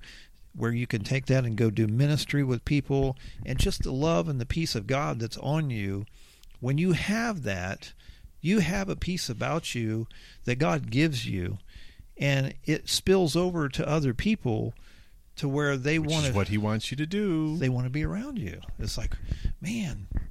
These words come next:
Speaker 1: what is it about you? I want what you have. What is that that you have?" You know?
Speaker 2: Right.
Speaker 1: And that's what it is. <clears throat> But it, it doesn't come, it doesn't come easy. It comes with a price.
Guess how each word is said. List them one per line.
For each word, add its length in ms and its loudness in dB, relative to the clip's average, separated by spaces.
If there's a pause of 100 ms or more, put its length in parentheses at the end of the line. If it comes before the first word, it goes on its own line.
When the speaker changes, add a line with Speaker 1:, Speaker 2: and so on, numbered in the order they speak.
(220)
Speaker 1:
what 160 0
is 160 0
it 80 -8
about 320 0
you? 60 -10
I 100 -4
want 240 0
what 140 0
you 140 0
have. 280 -2
What 220 0
is 180 0
that 240 -2
that 120 -4
you 160 -2
have?" 600 -2 (140)
You 80 -10
know? 240 -8 (160)
Speaker 2:
Right. 180 -8 (500)
Speaker 1:
And 140 2
that's 240 2
what 140 0
it 100 -2
is. 340 -2 (120)
<clears throat> 80 0 (800)
But 180 4
it, 140 -2 (140)
it 120 -2
doesn't 280 0
come, 400 0 (640)
it 100 2
doesn't 260 0
come 220 0
easy. 380 0
It 120 0
comes 280 2
with 100 0
a 60 -4
price. 580 6